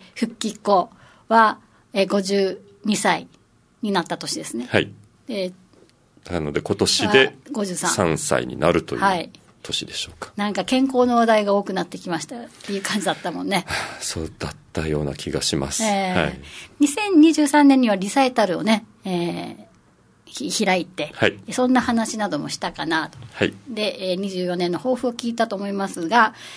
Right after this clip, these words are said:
Speaker 1: えー、今回もね、二千二十五年の抱負を聞いていきたいと思います。
Speaker 2: <laughs> はい、お願いいたします。
Speaker 1: はい。まずちょっとね、あの、去年の音楽活動を含めて、えー、沖縄、那覇市の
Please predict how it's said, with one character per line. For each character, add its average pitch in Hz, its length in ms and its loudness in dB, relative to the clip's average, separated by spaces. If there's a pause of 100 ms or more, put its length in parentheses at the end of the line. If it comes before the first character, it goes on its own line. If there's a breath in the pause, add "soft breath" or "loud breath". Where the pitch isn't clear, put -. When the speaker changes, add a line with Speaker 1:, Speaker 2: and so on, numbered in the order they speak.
(140 loud breath)
Speaker 1:
え 190 420 2
ー、 180 60 -12 (240)
今 262 180 2
回 214 160 2
も 147 120 0
ね、 185 200 -2 (200)
二 185 180 0
千 196 280 0
二 196 120 0
十 175 180 -4
五 180 120 0
年 170 160 0
の 156 100 -2
抱 240 260 6
負 247 140 6
を 208 60 8
聞 214 180 2
い 208 60 0
て 196 100 2
い 185 60 0
き - 80 -8
た 202 120 2
い 180 60 0
と 170 100 0
思 156 120 4
い 330 100 4
ま 151 160 4
す。 143 100 4 (340)
Speaker 2:
<laughs> - 240 -6
は - 240 2
い、 90 180 2
お 87 80 2
願 73 120 0
い - 20 -4
い - 60 -
た - 160 -6
し - 140 -4
ま 69 100 -2
す。 67 60 -2
Speaker 1:
は 67 80 -6
い。 67 60 -10
ま - 60 -16
ず 294 180 0
ち 381 80 0
ょ - 20 -2
っ 381 40 -14
と 240 120 2
ね、 190 300 2
あ 175 80 0
の、 170 80 -2
去 220 140 -2
年 190 220 2
の 156 220 -2
音 180 120 -2
楽 170 180 -6
活 175 240 -8
動 156 80 -4
を - 20 -4
含 180 220 -6
め 170 100 -2
て、 160 320 -6
え 165 560 -6
ー、 - 40 -8
沖 170 220 -8
縄、 165 340 0 (280)
那 196 100 2
覇 180 120 0
市 170 140 -6
の 156 180 -6